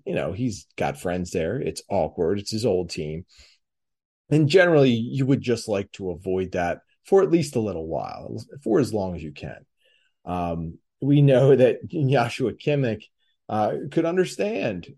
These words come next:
why Lewandowski wanted to <laughs> avoid seeing Bayern, as we saw in a post on B F W this week. And Kimmich, you know, basically said that, uh, Bayern looks so good right now. Of course he wants to avoid them. So,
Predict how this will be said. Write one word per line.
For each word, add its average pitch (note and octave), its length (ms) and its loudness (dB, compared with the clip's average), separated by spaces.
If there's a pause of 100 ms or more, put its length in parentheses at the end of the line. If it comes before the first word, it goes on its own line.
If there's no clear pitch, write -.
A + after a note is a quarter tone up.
why A2 320 2
Lewandowski G2+ 720 -2
wanted G2+ 300 -4
to - 180 -6
<laughs> - 180 -8
avoid F#2 320 -4 (480)
seeing C3+ 340 4
Bayern, A2+ 380 2
as A2 160 -2
we A#2+ 100 -2
saw G#2+ 220 0
in G#2 80 -2
a G2 60 -6
post G2 360 -4
on F#2+ 160 -6
B F2+ 160 -4
F F2+ 180 -2
W F2+ 280 0
this E2 220 -8
week. F2 220 -6
And F2+ 120 -12
Kimmich, E2+ 380 -8 (420)
you - 80 2
know, C#3 60 6
basically A#2 600 2
said F2+ 300 -4
that, E2+ 160 -4
uh, - 320 -12 (400)
Bayern F#2 420 -6
looks F2 220 -10
so F2 140 -6
good F2 240 -6
right E2+ 200 -4
now. E2+ 180 -8
Of - 120 -16
course C3+ 240 -4
he E2 100 -12
wants D2 260 -12
to - 80 -14
avoid - 340 -14
them. B1+ 180 -20
So, - 300 -10